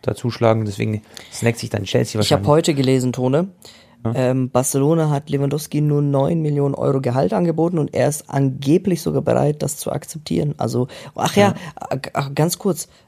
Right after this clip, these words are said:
Speaker 2: stimmt.
Speaker 1: Ah ja, und da hat Uli Hoeneß doch gesagt, da geht's nur um Geld und so, gell? <laughs> Da war doch auch
Speaker 2: Genau, Lewandowski, äh, Hoeneß meinte ja, der Geld geht über Piranha und so, Zahavi,
Speaker 1: Piranha.
Speaker 2: bla bla.
Speaker 1: Ja.
Speaker 2: Ähm, Lewandowski hat aber jetzt ganz frisch gesagt, ak-, pass auf.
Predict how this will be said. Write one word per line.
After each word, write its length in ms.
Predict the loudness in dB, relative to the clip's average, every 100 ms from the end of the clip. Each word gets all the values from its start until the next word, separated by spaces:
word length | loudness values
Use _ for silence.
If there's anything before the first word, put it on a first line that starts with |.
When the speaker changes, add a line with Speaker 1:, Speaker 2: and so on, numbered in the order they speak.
| -12
Speaker 2:
stimmt. 300 | -6 0 2
Speaker 1:
Ah 40 |
ja, 240 | 4 2 -2 -12 _
und 200 | 2 4
da 60 | 2
hat 100 | 4
Uli 160 | 4
Hoeneß 180 | 4 2
doch 140 | 0
gesagt, 260 | 0 0 0
da 60 | -2
geht's 180 | 0
nur 80 | -2
um 60 | 2
Geld 220 | 2 2
und 100 | -2
so, 100 | -4
gell? 160 | -6 -4 -4
<laughs> 100 | 0
Da 120 | 2
war 60 | 2
doch 100 | 0
auch 180 | 0 -2 _ -2
Speaker 2:
Genau, 240 | 2 4
Lewandowski, 480 | 2 2 0 -2 -6
äh, 320 | 0 2 4 2
Hoeneß 300 | 2 0 0
meinte 320 | -2 0 2
ja, 220 | 2 2
der 180 | 0 -2
Geld 280 | 0 -2 -2
geht 120 | -2
über 440 | -2 -2 -2 -2
Piranha 560 | -4 -6 -2 0 0 0
und 100 | 0
so, 100 | -2
Zahavi, 440 | -4 -4 0 0 2
Speaker 1:
Piranha. 60 |
Speaker 2:
bla 120 | 0
bla. 280 | 0 0 -2 -6 -20 -20 -8
Speaker 1:
Ja. 180 | -6 0
Speaker 2:
Ähm, 320 | 2 2 0
Lewandowski 540 | 2 2 4 2 0 0
hat 60 |
aber 100 | 2
jetzt 200 | 0 0
ganz 320 | 2 2 2 -2
frisch 360 | -4 -4 -2
gesagt, 600 | -2 2 2 2 -4 -8
ak-, 220 | -8 -8 -12
pass 140 | -8 0
auf. 240 | 0 0